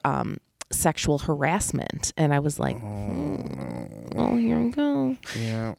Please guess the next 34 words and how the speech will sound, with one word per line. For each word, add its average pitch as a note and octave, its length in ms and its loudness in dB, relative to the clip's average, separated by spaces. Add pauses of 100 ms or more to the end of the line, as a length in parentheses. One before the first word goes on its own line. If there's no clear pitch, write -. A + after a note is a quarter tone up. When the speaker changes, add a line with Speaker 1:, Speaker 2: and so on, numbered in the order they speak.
(120)
Speaker 1:
And F#3 280 4
he's F#3+ 300 0
like, E3+ 300 4
"But F#3+ 180 2
I F3 220 4
totally A3+ 520 2
didn't G#3 280 2
do E3+ 180 4
it. D#3 240 4 (260)
Uh, D#3 220 2
my F3 100 4
sister's F#3 440 2
an F#3 80 6
attorney. E3+ 400 2
We're D#3 160 4
fighting F#3+ 500 2
this F3 220 2
case." E3 480 2
And D#3+ 100 2
I'm D#3+ 100 2
like, E3 240 2
"Uh-huh, D#3+ 500 0 (100)
uh-huh." D#3+ 380 0 (460)
And, D3+ 380 4
um, D3+ 280 2 (360)
so E3+ 460 2
he G3 240 0
then F#3 240 4
proceeds G3 420 0
to - 100 -8
tell E3+ 200 4
me E3 200 4
that D#3+ 300 2
it D#3+ 160 2